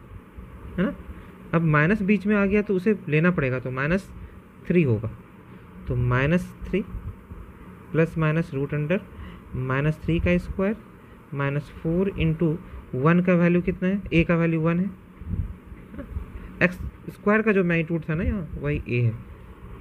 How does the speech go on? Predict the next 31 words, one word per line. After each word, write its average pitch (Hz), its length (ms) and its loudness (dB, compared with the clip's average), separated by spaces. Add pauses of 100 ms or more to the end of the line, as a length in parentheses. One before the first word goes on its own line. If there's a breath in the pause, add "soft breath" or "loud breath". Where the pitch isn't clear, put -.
(260)
तो - 80 -8
फ़ोर 175 360 2 (100)
ए 180 180 6
सी, 185 280 0 (680 loud breath)
तो 147 80 2
हम 143 200 0
कहेंगे 143 420 2 (500)
फ़ोर 143 240 0
into 143 360 0 (380)
वन 156 300 4
into 135 400 -4
c 170 240 2
का 156 80 4
वैल्यू 139 260 2 (120)
टू 139 160 -2
है, 120 240 0
आप 117 240 -4
चेक 120 160 -4
कर 120 100 -2
सकते 123 320 -8
हैं, 175 120 -2
ये, 185 80 -4 (500)
ये 123 140 2
है 117 180 4
c, - 140 -10 (1300 loud breath)
है 151 80 -4
ना, 196 100 -2 (260)
ये 120 180 2
c 120 240 -4
रहा 117 100 0
है। 120 320 -2